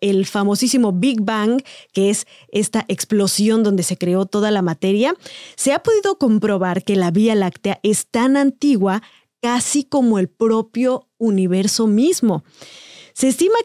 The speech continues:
que está entre los trece mil setecientos sesenta y un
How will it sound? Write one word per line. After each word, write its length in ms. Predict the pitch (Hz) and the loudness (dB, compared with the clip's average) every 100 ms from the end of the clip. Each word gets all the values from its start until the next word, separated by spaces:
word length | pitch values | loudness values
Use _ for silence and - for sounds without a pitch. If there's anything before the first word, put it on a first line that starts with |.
| - | 0
que 380 | 277 311 359 | 0 0 0
está 340 | 202 - 240 254 | -2 -2 0 0
entre 240 | 269 226 | 0 2
los 240 | 208 190 - | 2 0 0
trece 400 | 208 202 - 214 | -2 0 0 2
mil 260 | 208 294 | 2 2
setecientos 580 | 330 277 233 254 226 262 | 0 0 0 0 0 0
sesenta 440 | 214 202 190 185 | 0 0 0 0
y 120 | 180 208 | 0 2
un 200 | 269 | 0